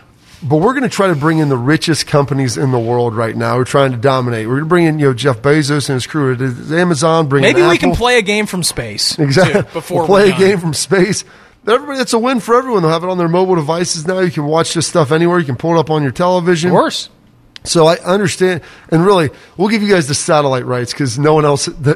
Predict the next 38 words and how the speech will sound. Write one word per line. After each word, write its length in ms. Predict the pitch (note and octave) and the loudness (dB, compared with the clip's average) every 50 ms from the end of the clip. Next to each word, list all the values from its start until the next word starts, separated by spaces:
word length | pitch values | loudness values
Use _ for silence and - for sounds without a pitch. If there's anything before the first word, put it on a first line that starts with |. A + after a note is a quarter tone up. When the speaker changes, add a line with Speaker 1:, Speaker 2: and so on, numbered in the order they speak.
| - A2+ A#2+ | 0 0 0
Speaker 1:
<laughs> 60 | C3 G#3 | 2 4
no 60 | G#3 | 4
one 60 | F#3+ | 4
else 160 | F3+ E3+ - | 4 2 0
is 160 | D#3+ C#3 A#2+ C#3 | -2 -6 -4 -4
using 320 | D#3+ C#3 B2 C#3+ C#3 A#2+ | -4 -2 -2 -2 -2 0
satellite 200 | - F4 F#4 - | 2 2 2 4
Speaker 2:
Well, 40 | - | 4
and 60 | D4+ | 4
also, 240 | E4 F#4 F#4+ - G4+ D#4 | 2 2 2 0 -2 -2
Speaker 1:
anymore. 100 | A2+ - | -2 -2
Speaker 2:
too, 160 | D4 E4+ D#4+ | -2 -2 -2
why, 240 | G#3+ F#3+ F#3+ G#3 G#3 - | 0 0 0 -2 -2 -2
I 80 | F3 F#3+ | -2 -2
mean, 160 | G#3 G3+ G3+ | -2 -2 -2
if 80 | G3+ B3 | -4 -4
you're 100 | C#4+ C#4+ | -4 -2
DirecTV 880 | G3+ A3 G#3+ G#3 G3+ G3+ - - F#3+ E3+ D3+ F3+ F3 D3+ C3 F3+ D3+ - | 0 0 2 0 0 -2 -4 -4 -4 -2 0 0 0 0 -2 -6 -8 -4
and 160 | D#3+ E3 F3 D#3+ | -4 -2 -2 -2
you're 100 | D#3+ D#3+ | -2 -2
gonna 140 | F3+ F3+ | 0 0
be 80 | E3+ E3+ | 0 0
shelling 400 | D3+ - - F#3+ F3+ F3+ F3+ F3 | 0 0 0 0 0 0 0 0
out 140 | E3 D#3+ - | -2 -2 -2
the 60 | B2+ | -6
streaming 460 | - - - E3 D#3+ E3+ F3+ F#3+ F#3+ | -8 -6 -2 -2 0 0 0 0 0
rights 400 | F#3+ F#3+ F#3 F#3+ F#3+ F#3 - - | 2 2 2 0 0 -2 -6 -6
to, 460 | - - F3+ E3 D#3+ D#3 D3+ D3 D3 - | -4 0 0 0 0 0 -2 -4 -6 -8
you 120 | - D#3+ C#3 | -6 -4 -4
know, 100 | C3+ - | -4 -2
Amazon 560 | D3+ E3 E3 E3 D#3 C3+ E3+ D#3 D#3 D#3 D3+ | 0 0 0 0 0 0 0 0 0 0 0
or 120 | D3 C#3+ D3 | 0 0 2
Speaker 1:
Yeah. 80 | E3 | 2
Speaker 2:
E 60 | E3+ | 2
S 100 | E3 - | 2 2
P 100 | - F3 E3+ | 0 -2 -4
N 120 | D#3 C#3+ | -4 -4
Plus 420 | - D#3 D3+ D3 D3 D3 - - | -4 -2 0 0 0 0 -2 -4